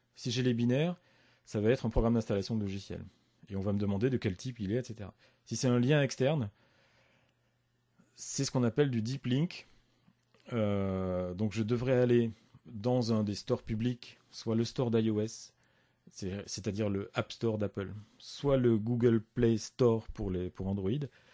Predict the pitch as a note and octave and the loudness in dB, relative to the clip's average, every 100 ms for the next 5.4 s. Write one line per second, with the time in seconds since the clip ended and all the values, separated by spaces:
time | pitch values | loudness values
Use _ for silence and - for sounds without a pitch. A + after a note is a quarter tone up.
0 | - - - - B2 C3 A2+ G#2 G#2+ A2+ | -20 -20 -14 -2 4 6 6 4 4 4
1 | G#2 G#2+ A2+ G#2+ - A#2 A2+ G#2+ - A2 | 4 6 4 4 4 4 4 2 0 2
2 | G#2+ F#2 F#2+ A2 A2+ G2+ - - G#2 C#3 | 2 0 2 2 2 2 -2 -2 0 0
3 | E3+ _ _ _ _ _ _ - - D3 | -2 _ _ _ _ _ _ -10 -6 0
4 | - C3 B2 C3+ C#3 C#3+ D3 A#2+ G2+ A2+ | 2 4 4 4 4 4 4 4 2 -2
5 | A#2 A2 B2 A#2 | -4 -2 -2 -4